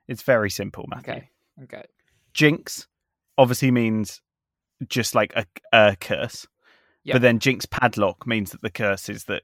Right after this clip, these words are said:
Speaker 1: you, you can't talk. Uh, personal means that I'm the only person who can deactivate the jinx.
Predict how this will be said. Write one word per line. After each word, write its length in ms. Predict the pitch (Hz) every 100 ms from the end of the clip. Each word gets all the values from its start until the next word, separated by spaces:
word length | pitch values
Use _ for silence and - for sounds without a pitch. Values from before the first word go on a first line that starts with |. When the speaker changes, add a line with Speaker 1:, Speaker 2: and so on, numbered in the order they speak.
| -
Speaker 1:
you, 160 | 117
you 240 | 107 73 110
can't 240 | 104 78
talk. 380 | - 64 - - _ - _ _ -
Uh, 240 | 107 98 95 _
personal 680 | - 156 151 - 113 113 147 -
means 220 | 135 120
that 100 | 123
I'm 220 | 120 123
the 80 | 120
only 120 | 113
person 260 | 110 113 110
who 60 |
can 140 | 104 107 - -
deactivate 600 | - 120 - - 101 90
the 80 | 104
jinx. 480 | 98 107 147 - -